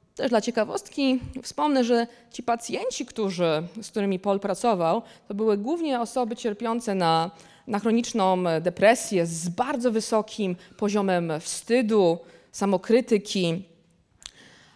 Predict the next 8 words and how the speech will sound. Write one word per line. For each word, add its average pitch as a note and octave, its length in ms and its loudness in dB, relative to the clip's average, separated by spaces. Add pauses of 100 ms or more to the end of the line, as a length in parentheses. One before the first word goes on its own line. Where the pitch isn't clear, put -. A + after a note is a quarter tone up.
(140)
Oni D4+ 140 0
się D#4 100 -2
po C#4+ 100 -4
prostu C#4+ 240 -4
nie C4+ 120 4
mieścili B3+ 440 0
w A#3+ 40 -6
standardowych G3+ 880 0